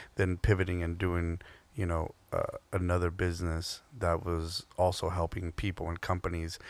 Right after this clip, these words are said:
How did you go about getting into your current business? And, you know, tell me a little bit about that and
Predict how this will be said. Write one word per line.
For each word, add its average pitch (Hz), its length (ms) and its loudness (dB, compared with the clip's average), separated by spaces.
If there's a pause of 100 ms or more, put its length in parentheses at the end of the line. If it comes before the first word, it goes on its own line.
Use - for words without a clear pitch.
(260)
How - 140 0
did 156 160 0
you 139 60 -6
go 139 140 0
about 120 380 2
getting 110 220 0
into 101 800 -2
your 101 140 -2
current 120 300 -2
business? 90 440 -2
And, 90 200 -4 (180)
you 104 60 -4
know, 90 140 0
tell 104 180 0
me 104 80 4
a 98 40 4
little 98 160 6
bit 95 100 2
about 90 280 4
that 95 180 8
and 87 180 -4